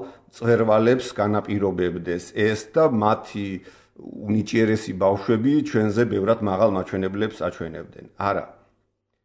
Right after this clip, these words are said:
განსხვავება არის ის, რომ განათლების საშუალო დონე იქ ბევრად აღემატება ჩვენსას. იმიტომ რომ დაწყებითი კლასებიდანვე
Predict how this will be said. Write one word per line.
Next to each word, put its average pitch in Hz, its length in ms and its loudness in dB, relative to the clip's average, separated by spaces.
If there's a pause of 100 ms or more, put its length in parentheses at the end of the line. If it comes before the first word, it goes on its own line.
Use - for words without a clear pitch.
(1200)
განსხვავება 117 720 2
არის 98 300 2
ის, 104 200 -6
რომ 95 280 -2
განათლების 92 640 -2
საშუალო 95 640 -6
დონე 107 420 2 (720)
იქ 104 200 -6 (180)
ბევრად 101 420 -2
აღემატება 85 680 -6 (600)
ჩვენსას. - 560 -8 (360)
იმიტომ 123 500 4
რომ 117 340 6 (1080)
დაწყებითი 107 680 -2
კლასებიდანვე 98 1040 0